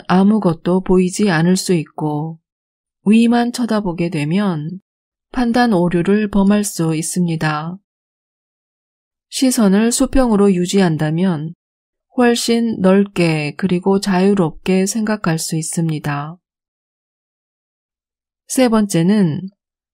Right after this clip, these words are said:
싫은 사람, 마음에 들지 않는 사람을 대할 때는 그들을 재미있는 사람이라고 생각해 보는 것입니다. 관점을 조금 바꿔서 바라보면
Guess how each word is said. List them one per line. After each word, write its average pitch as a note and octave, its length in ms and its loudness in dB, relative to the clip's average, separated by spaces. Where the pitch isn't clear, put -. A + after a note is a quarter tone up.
싫은 C4+ 400 2
사람, G3+ 800 0
마음에 G3 400 4
들지 G#3 340 2
않는 G3+ 260 4
사람을 F#3 640 0
대할 F#3 320 2
때는 E3 560 -2
그들을 G#3 500 2
재미있는 A#3 580 2
사람이라고 G3 800 0
생각해 A3+ 540 -4
보는 F3+ 260 0
것입니다. D#3+ 800 -4
관점을 G3+ 800 2
조금 A3 340 2
바꿔서 F#3+ 640 0
바라보면 F3 880 0